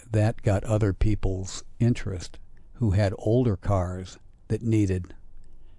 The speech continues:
uh, rejuvenation of the leather, to people going, uh,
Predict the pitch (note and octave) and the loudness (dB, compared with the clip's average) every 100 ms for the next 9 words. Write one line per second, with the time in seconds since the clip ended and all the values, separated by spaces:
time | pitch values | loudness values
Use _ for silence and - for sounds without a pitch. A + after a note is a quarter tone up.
0 | - - - - G2+ G2 F#2+ - C#3 A2 | -20 -20 -18 -4 -2 0 -2 -6 -2 2
1 | A2 C3+ A#2+ G#2 G2+ F#2+ - G2 F#2+ F#2+ | 2 4 4 4 4 4 2 -2 -4 -4
2 | F#2+ F#2 F#2+ F#2 F2+ - - - - - | -4 -4 -4 -6 -10 -14 -20 -20 -20 -20
3 | - - A#2+ A2 G2+ G2 - - - - | -10 0 4 6 4 2 -2 -12 -16 -14
4 | - - B2 - G#2 G2 A2 A2 G#2+ G#2+ | -4 2 4 4 2 2 -2 -2 2 4
5 | G2 F#2+ - G2+ G2 | 2 0 -2 -2 -2